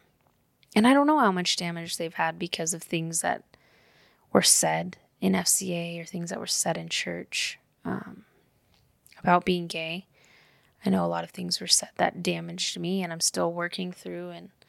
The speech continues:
uh, God is healing and bringing me out of those, those lies and those traps and those closets of,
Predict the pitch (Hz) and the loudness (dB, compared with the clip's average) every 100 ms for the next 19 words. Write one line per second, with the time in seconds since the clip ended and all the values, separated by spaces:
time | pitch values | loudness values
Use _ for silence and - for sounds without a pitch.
0 | _ _ _ _ _ _ _ _ _ _ | _ _ _ _ _ _ _ _ _ _
1 | _ _ _ _ _ _ _ - 196 143 | _ _ _ _ _ _ _ -4 -2 -2
2 | - 233 - - - 240 233 185 185 - | -6 -14 -18 -20 -20 -18 -2 0 0 0
3 | - - 196 180 175 185 202 226 - 160 | -2 0 -2 -2 -6 -6 -8 -8 -10 -8
4 | - 196 - 190 185 175 170 170 175 190 | -8 -4 0 2 0 -4 2 2 2 -4
5 | 170 165 170 - - - _ _ _ _ | -6 -4 -2 -2 -4 -14 _ _ _ _
6 | _ _ _ _ _ _ _ _ _ _ | _ _ _ _ _ _ _ _ _ _
7 | _ _ _ _ 202 190 185 202 170 170 | _ _ _ _ 6 6 6 0 -2 -2
8 | 170 190 - - - - - - - _ | -4 -6 -8 -8 -8 -2 0 0 -4 _
9 | _ _ _ _ _ _ - - - - | _ _ _ _ _ _ 4 6 6 2
10 | - - - - 185 - - - - 175 | -4 -4 -6 -8 -6 -4 -4 2 4 4
11 | 185 185 - - 175 - - | 2 -4 -4 -4 -8 -10 -20